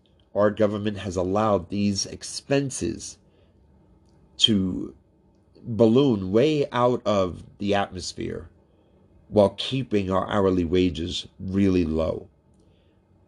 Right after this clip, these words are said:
We're broke because we're being exploited. And those are the kinds of honest conversations I think we need to start having with kids.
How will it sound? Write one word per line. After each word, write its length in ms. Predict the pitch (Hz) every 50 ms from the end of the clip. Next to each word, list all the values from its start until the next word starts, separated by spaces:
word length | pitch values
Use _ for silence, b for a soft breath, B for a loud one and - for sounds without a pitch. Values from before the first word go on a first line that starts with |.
| _ -
We're 120 | 113 120
broke 420 | 113 92 85 113 131 147 139 139 -
because 280 | 123 110 113 104 90
we're 80 | 101 95
being 340 | 82 85 98 101 98 87 80
exploited. 840 | 78 - - - - - - 90 92 90 85 87 85 - - - - _ _ _ _ _ _ _ _ _ _ _ _ _ _ _ _ _ _ _ _ _ _ - _ _ _ _ _ _ - - - _ _ - -
And 180 | 117 117 110 104
those 240 | 123 147 165 165 180
are 60 | 175
the 120 | 151 143
kinds 440 | 127 - - 127 123 127 123 107 101
of 260 | 104 92 82 85 - _ b b b b b b b b b b _ _ -
honest 440 | - 110 123 123 113 101 - -
conversations 720 | - - 95 92 90 85 - - 98 95 85 87 80 73 82
I 60 | 82
think 220 | - 92 87 85
we 120 | 92 92 85
need 80 | 82
to 80 | 82 73
start 240 | - - 85 80 78
having 320 | 80 87 87 80 78 82 80
with 160 | 78 - -
kids. 440 | - 95 80 69 69 - - -